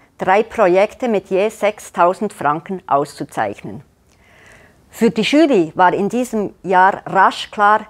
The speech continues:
dass wir freiwilligen Engagement im Zusammenhang mit Corona honorieren wollen. Denn dieses Jahr hat uns einmal mehr deutlich gezeigt, freiwilliges Engagement, gegenseitige Unterstützung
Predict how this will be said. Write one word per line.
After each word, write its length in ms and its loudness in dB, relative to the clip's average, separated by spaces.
dass 200 -6
wir 140 -2
freiwilligen 800 -2
Engagement 800 -2
im 180 -4
Zusammenhang 760 -2
mit 220 -10
Corona 580 0
honorieren 680 -2
wollen. 400 -4
Denn 160 4
dieses 440 -2
Jahr 320 4
hat 220 -4
uns 200 -4
einmal 460 0
mehr 280 2
deutlich 500 0
gezeigt, 600 -8
freiwilliges 920 -2
Engagement, 760 0
gegenseitige 800 0
Unterstützung 880 -4